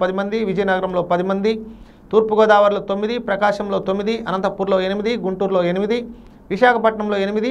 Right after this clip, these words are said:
పశ్చిమ గోదావరిలో ఎనిమిది, కర్నూలులో ఆరుగురు, శ్రీకాకుళంలో ఆరుగురు, నెల్లూరులో ఐదుగురు మరియు వైఎస్ఆర్ కడపలో ఇద్దరు, మొత్తం తొంభై తొమ్మిది మంది మరణించినట్లు వైద్య శాఖ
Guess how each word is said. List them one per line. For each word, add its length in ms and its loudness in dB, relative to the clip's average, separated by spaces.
పశ్చిమ 280 -2
గోదావరిలో 480 4
ఎనిమిది, 260 -4
కర్నూలులో 360 0
ఆరుగురు, 260 2
శ్రీకాకుళంలో 640 2
ఆరుగురు, 320 2
నెల్లూరులో 420 0
ఐదుగురు 260 -2
మరియు 200 0
వైఎస్ఆర్ 400 -2
కడపలో 280 0
ఇద్దరు, 260 0
మొత్తం 300 -4
తొంభై 220 0
తొమ్మిది 260 -4
మంది 220 -2
మరణించినట్లు 600 -4
వైద్య 240 0
శాఖ 160 -2